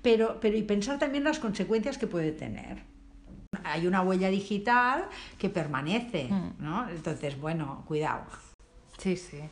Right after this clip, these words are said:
Speaker 2: Bueno, creo que viene cargadito de consejos este, este podcast.
Speaker 1: Pues sí,
Speaker 2: Diver-,
Speaker 1: sin quererlo,
Speaker 2: divertido,
Speaker 1: nos ha
Speaker 2: sí,
Speaker 1: pasado, ¿eh?
Speaker 2: eh,
Speaker 1: Sí, sí,
Speaker 2: es
Speaker 1: sí.
Speaker 2: una conversación sobre un día a día que nos ocurre a todas, que tenemos el móvil delante, justo ahora seguramente,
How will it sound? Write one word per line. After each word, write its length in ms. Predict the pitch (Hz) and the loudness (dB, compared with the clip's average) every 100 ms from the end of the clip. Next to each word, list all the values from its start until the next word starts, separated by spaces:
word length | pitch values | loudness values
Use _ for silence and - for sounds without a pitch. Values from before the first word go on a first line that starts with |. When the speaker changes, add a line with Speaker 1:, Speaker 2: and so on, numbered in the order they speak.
| - - - - - - - | -16 -18 -16 -16 -18 -6 6
Speaker 2:
Bueno, 260 | 202 196 | 8 8
creo 240 | 190 185 202 | 8 8 8
que 480 | 254 226 185 175 175 | 8 10 10 8 6
viene 260 | 196 196 202 | 8 8 8
cargadito 460 | 226 214 180 180 | 6 6 6 6
de 120 | 214 214 | 6 6
consejos 640 | 196 185 175 165 185 185 | 4 4 2 4 4 4
este, 600 | 170 - 185 165 156 185 | 0 4 4 4 2 2
este 260 | 180 - 170 | 2 0 0
podcast. 440 | 170 165 - 240 | 2 2 4 6
Speaker 1:
Pues 120 | 294 | 6
sí, 60 | 202 | 8
Speaker 2:
Diver-, 140 | 190 | 8
Speaker 1:
sin 100 | 160 | 10
quererlo, 340 | 214 208 233 233 | 8 10 10 10
Speaker 2:
divertido, 360 | 233 262 269 | 10 12 12
Speaker 1:
nos 120 | 320 208 | 10 8
ha 200 | 208 220 | 8 8
Speaker 2:
sí, 100 | 214 | 8
Speaker 1:
pasado, 300 | 190 180 202 | 6 4 4
¿eh? 60 | |
Speaker 2:
eh, 580 | 196 180 175 170 165 175 | 6 6 4 4 4 2
Speaker 1:
Sí, 60 | - | 0
sí, 60 | 180 | 0
Speaker 2:
es 60 | |
Speaker 1:
sí. 40 | 165 | 2
Speaker 2:
una 160 | 202 | 4
conversación 840 | 202 202 190 190 185 190 180 180 180 | 4 2 2 -2 0 2 2 2 -2
sobre 720 | - 202 180 180 175 175 170 | 0 2 4 4 4 4 2
un 420 | 180 190 185 185 | 2 4 4 2
día 200 | 185 185 | 2 2
a 20 | 185 | 2
día 220 | 190 185 | 2 0
que 80 | 180 | 0
nos 200 | 175 175 | -2 -4
ocurre 320 | - 190 180 | 0 2 2
a 120 | 170 | 4
todas, 500 | 214 233 262 320 - | 2 4 4 2 -2
que 100 | 196 | -4
tenemos 380 | 180 175 180 - | -2 -2 -2 -2
el 140 | 185 | 0
móvil 400 | 185 175 175 170 | 0 2 0 0
delante, 360 | 175 185 214 240 | 0 0 0 -2
justo 380 | 240 175 - 165 | -4 -6 -4 -2
ahora 240 | 165 165 | -2 -4
seguramente, 680 | 180 170 160 175 170 165 | -4 -2 0 -2 0 -2